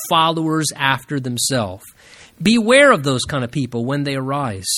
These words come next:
seeking to draw away people after themselves. Always be selective in who it is that you're willing to give attention to and who you're willing to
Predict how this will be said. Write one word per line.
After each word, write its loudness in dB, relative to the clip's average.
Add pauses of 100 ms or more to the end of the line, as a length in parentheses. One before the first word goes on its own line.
(340)
seeking 4
to 4
draw 4
away 2
people -4 (320)
after 2
themselves. -2
Always 2
be -2
selective -2 (340)
in 0
who 4
it 4
is 4
that -2
you're -4
willing 0
to -4
give 0
attention -4
to -2 (300)
and -2
who 2
you're 4
willing 0
to -4